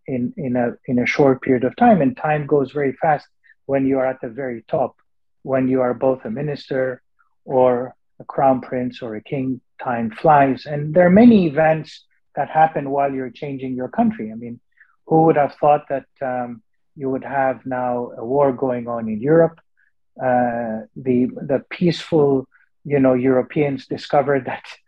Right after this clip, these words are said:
<laughs> they're not so peaceful. Um, and suddenly you have the Swedes and the Finns joining nato. Who would have thought that Sweden and Finland would do th-, that? And who would have thought that the E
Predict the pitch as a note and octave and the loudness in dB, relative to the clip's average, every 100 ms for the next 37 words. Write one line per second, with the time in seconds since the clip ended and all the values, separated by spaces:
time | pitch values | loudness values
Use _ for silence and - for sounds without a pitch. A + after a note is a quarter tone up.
0 | _ _ _ _ - C#3+ D3+ D#3 - C#3 | _ _ _ _ -2 0 0 -2 -2 -2
1 | A2+ - E3 - D3+ E3 - _ _ _ | -2 -2 -2 0 0 0 -4 _ _ _
2 | _ - C#3+ C3+ C3 C3+ C3 - D#3+ D3+ | _ -2 4 6 6 0 -6 0 2 0
3 | C#3+ C#3+ C#3 C#3 C#3+ B2+ - - D3+ C#3 | -6 -8 -6 -4 -4 -6 -10 -6 -6 -6
4 | C3+ B2+ A#2+ D#3+ C3+ B2+ - _ _ _ | -8 -8 -8 -6 -6 -6 -10 _ _ _
5 | _ - D3 D3 C#3 B2+ C3+ E3 E3 E3 | _ -8 -2 -2 -2 -4 0 0 2 0
6 | C#3 E3 D#3+ D3+ C3+ - E3 D#3 C#3 - | 2 2 2 0 0 2 2 2 -6 -8
7 | _ _ - E3 D3+ C#3+ C3 B2 E3+ D#3 | _ _ -4 -2 -2 -4 -6 -6 -4 -4
8 | C3+ A#2 B2+ B2+ C3 A2+ A2+ - C3 C3+ | -4 -4 -6 -2 -2 -2 -8 -10 0 0
9 | B2+ _ _ _ _ D#3+ E3 G#3 F#3+ D#3 | 0 _ _ _ _ 4 6 8 6 2
10 | - F3 F3+ E3 D3 E3 F3 | 2 2 2 -2 -4 -10 -8